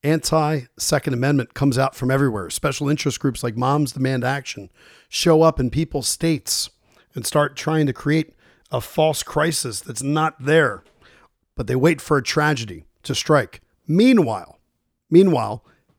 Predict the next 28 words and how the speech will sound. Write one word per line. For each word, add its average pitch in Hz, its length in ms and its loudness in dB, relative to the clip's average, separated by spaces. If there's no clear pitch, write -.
in 160 280 6
many 208 400 4
cities 180 600 0
around 147 500 2
the 123 80 -4
United 131 480 0
States, - 480 -8
youth 165 440 2
are 135 160 4
dying 143 680 2
from 127 360 -2
gun 160 260 6
violence, 98 640 -4
and 143 160 2
our 135 140 2
politicians 156 960 0
look 156 320 0
the 143 240 -4
other 131 460 0
way. 123 440 -2
They 180 120 0
don't 185 220 4
address 110 360 -4
gang 120 280 -4
violence. 120 540 -4
That's 131 240 -2
acceptable - 680 -8
loss. 85 500 -10